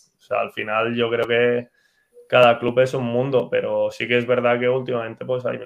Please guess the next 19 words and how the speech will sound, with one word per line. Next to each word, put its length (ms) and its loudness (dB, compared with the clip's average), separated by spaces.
más 360 -8
la 140 -2
figura 320 -8
de 60 -2
este 220 -8
director 460 -10
deportivo, 580 -10
que 100 -4
es 80 -12
al 100 -6
final 340 -12
el 140 -14
que 420 -8
tiene 260 -12
que 280 -2
valorar 500 -2
junto 320 -8
al 100 0
entrenador. 680 -4